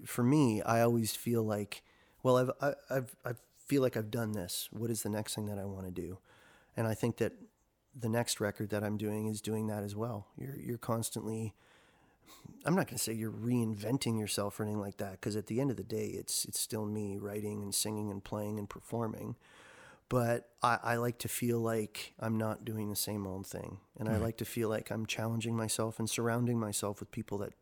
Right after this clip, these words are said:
Speaker 1: that challenge me as well. So, and, and I, I think that we've done that again. So while this, this next record, um, No Time Like Now, when it comes out, I think that perhaps some people might go, "Oh, this,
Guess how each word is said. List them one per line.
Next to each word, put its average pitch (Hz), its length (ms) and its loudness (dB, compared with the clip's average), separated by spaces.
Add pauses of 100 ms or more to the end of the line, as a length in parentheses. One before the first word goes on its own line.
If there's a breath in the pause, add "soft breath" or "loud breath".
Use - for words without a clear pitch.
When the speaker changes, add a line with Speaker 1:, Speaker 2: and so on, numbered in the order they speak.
Speaker 1:
that - 180 -6
challenge 101 360 -6
me 98 140 -4
as 98 100 -8
well. 98 340 -6 (920 loud breath)
So, 127 280 6
and, 123 120 6
and 123 180 4
I, 120 120 2
I 117 80 0
think 131 160 2
that - 100 0
we've 117 180 -2
done 143 200 6
that 110 160 2
again. 95 420 -4
So 110 640 2
while 117 840 0
this, - 720 -6
this - 320 -2
next 120 240 0
record, 104 420 -4 (160)
um, 107 320 -4
No 117 140 0
Time 107 300 -2
Like 101 160 -4
Now, 113 400 0
when 101 120 -2
it 98 100 -6
comes 110 260 -2
out, 113 180 0 (580 soft breath)
I - 80 -4
think - 280 2
that 117 120 0
perhaps 113 420 -2
some 139 180 4
people 127 260 0
might 117 220 2
go, 110 160 2
"Oh, 233 320 2
this, 151 300 0